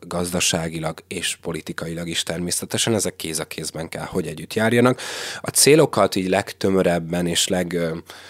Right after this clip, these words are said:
ütősebben talán egy ilyen jelmondattal tudjuk megfogalmazni, ugye Kölcsey Ferenc tollából, ugye, ami a reformkor egyik jelszava is lett, ugye a haza és haladás mindenek előtt.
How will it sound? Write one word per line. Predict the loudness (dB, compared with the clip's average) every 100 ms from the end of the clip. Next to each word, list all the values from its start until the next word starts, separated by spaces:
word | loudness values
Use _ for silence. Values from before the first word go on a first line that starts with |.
| -10
ütősebben | -4 0 2 4 4 4 4 2 2
talán | 2 2 2 0
egy | 0 -2 0
ilyen | 0 2
jelmondattal | 2 2 0 -2 -4 -4 -4
tudjuk | -4 -4 -2
megfogalmazni, | -2 -2 -2 -2 -2 -2 -2 4 2 2 -10
ugye | -10
Kölcsey | 4 6 6 4 0
Ferenc | 2 2 4 2 2
tollából, | 2 2 2 0 2 4 4 2 -14 -6
ugye, | 4 4
ami | 4 2 4 2 -2 _ -8
a | -2
reformkor | 0 2 0 2 0
egyik | 0 -2 0
jelszava | 2 4 4 2 0
is | 0 0
lett, | 0 0
ugye | 0 0
a |
haza | 4 4 6 2 0 -18 _
és | -10 -6 -6 -6
haladás | 0 4 4 2 0 0 -2 -4 _
mindenek | -4 -2 -2 -4 -4
előtt. | 4 6 6